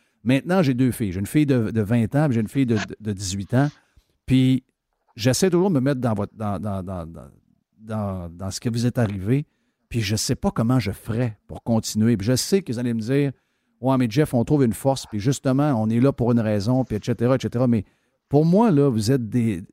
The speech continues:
les, les survivants de ces choses-là, puis tu les as rencontrées, toutes les familles. Toutes ces,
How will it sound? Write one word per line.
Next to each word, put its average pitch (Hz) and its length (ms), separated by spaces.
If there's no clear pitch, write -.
les, 117 280
les 113 160
survivants 156 840
de 104 100
ces 113 200
choses-là, 113 580
puis - 120
tu - 120
les 117 140
as 131 40
rencontrées, 131 560
toutes 107 160
les 104 80
familles. 104 380
Toutes 190 160
ces, - 240